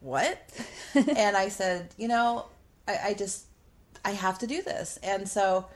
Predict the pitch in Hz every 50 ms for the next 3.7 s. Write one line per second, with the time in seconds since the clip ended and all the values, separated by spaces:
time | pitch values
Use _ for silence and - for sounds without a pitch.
0 | - - - - - 190 180 190 208 277 359 349 285 208 151 98 156 - - 113
1 | 101 - - - 185 185 175 220 214 190 180 127 175 202 - - - 339 349 294
2 | 240 175 170 175 175 175 175 196 196 214 262 269 - 311 254 226 208 202 196 196
3 | 196 196 269 285 240 208 190 185 180 170 175 185 196